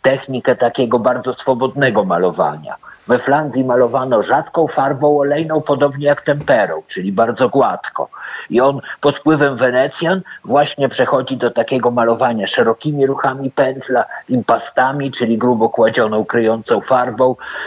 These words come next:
No więc Wenecja miała na niego wielki wpływ. Zresztą później,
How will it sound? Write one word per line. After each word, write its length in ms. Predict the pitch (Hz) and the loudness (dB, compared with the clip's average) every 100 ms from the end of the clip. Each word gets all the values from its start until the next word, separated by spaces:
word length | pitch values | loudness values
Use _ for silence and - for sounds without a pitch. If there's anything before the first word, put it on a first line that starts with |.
| - - | -8 -2
No 100 | 135 | 0
więc 220 | 139 120 | 0 -2
Wenecja 500 | 123 139 143 - 127 | 0 2 2 2 0
miała 320 | 127 123 127 | 2 2 2
na 140 | 120 127 | 0 0
niego 300 | 131 120 117 | 0 2 2
wielki 440 | 139 123 110 131 | 2 2 -2 -8
wpływ. 520 | - - 131 170 - _ _ - | -6 0 2 2 -4 _ _ -16
Zresztą 460 | 117 143 - 147 139 | -4 -2 0 0 0
później, 640 | 175 214 165 123 85 87 | 0 0 0 -2 -2 -4